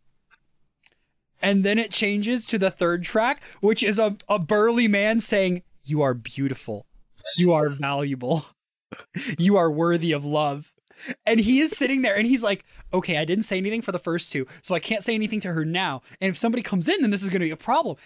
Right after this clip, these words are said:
And then everybody comes in and he's like, "If we all get back to working, then she's gonna, she's gonna hit the play button and everyone's gonna hear this burly man talking to her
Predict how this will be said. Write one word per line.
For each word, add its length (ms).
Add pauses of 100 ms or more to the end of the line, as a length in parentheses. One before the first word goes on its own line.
And 60
then 180
everybody 440
comes 300
in 280
and 80
he's 140
like, 160 (180)
"If 140
we 80
all 140
get 120
back 180
to 100
working, 420 (160)
then 100
she's 240
gonna, 220 (220)
she's 200
gonna 160
hit 140
the 80
play 240
button 300 (160)
and 100
everyone's 180
gonna 140
hear 340
this 140
burly 380
man 260
talking 400
to 100
her 120